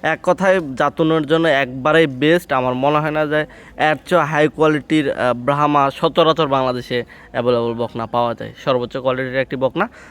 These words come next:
আপনারা অনেকেই অরিজিনাল বকনা রিকোয়েস্ট করে রাখছিলেন, তারা চাইলে এই বকনাটি আমাদের থেকে কালেকশন করে নিতে পারেন। চলেন পরবর্তী আমাদের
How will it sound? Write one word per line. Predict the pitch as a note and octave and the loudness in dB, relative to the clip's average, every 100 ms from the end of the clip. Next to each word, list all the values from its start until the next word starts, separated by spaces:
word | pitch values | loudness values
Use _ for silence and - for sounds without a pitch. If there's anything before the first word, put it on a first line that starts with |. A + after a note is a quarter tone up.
| - | -8
আপনারা | B2+ C3 C3+ | -2 2 2
অনেকেই | C3+ C3+ D3 | 2 2 2
অরিজিনাল | C#3+ C3 C#3+ | 2 0 -2
বকনা | C3+ C3 C3+ C3 | -2 -2 -2 -2
রিকোয়েস্ট | C3 B2+ D#3 - | -2 0 -2 0
করে | D#3+ C#3+ | 0 2
রাখছিলেন, | C3+ - D#3 D#4+ | 2 -2 -8 -2
তারা | C#3 B2 | 0 0
চাইলে | B2 B2 B2 A#2+ | 0 -2 -2 -4
এই | C#3+ | -4
বকনাটি | C3 C3+ D3+ D3 D#3 | 0 0 0 0 0
আমাদের | C#3+ C3+ C3 | 0 -2 -4
থেকে | - | -6
কালেকশন | C3 C#3 C#3 D#3 | -2 -2 0 -4
করে | C#3+ D#3+ | 0 0
নিতে | D#3 D3+ | 2 0
পারেন। | D3 F3+ A#3+ - - - | 0 0 -4 -12 -20 -12
চলেন | - C3+ D3 C4 | 0 0 0 -2
পরবর্তী | D#3 C#3+ C#3+ C#3+ - D3+ | 0 2 0 -4 -2 -2
আমাদের | B2+ C3+ B2+ | 0 0 -2